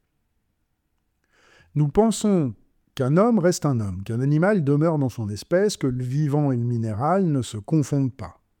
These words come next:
Eh bien, Lautréamont pulvérise toutes ces certitudes. Dans son univers, tout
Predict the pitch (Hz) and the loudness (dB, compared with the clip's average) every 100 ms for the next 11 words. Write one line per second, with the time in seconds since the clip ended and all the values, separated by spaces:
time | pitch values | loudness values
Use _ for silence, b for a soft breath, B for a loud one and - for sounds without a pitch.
0 | _ _ _ _ _ _ _ _ _ _ | _ _ _ _ _ _ _ _ _ _
1 | _ 113 107 104 131 151 123 95 139 175 | _ -8 -6 -2 -2 -2 -4 -4 -4 -6
2 | - 202 131 127 113 160 - 135 120 - | -2 -2 0 0 -2 -6 -8 -8 -6 -8
3 | 110 - - - - _ _ _ _ _ | -12 -16 -20 -20 -20 _ _ _ _ _
4 | _ _ 120 101 120 123 135 127 117 135 | _ _ -6 -4 0 2 4 4 4 2
5 | 180 190 b b b _ - 190 214 | 0 -6 b b b _ -2 0 0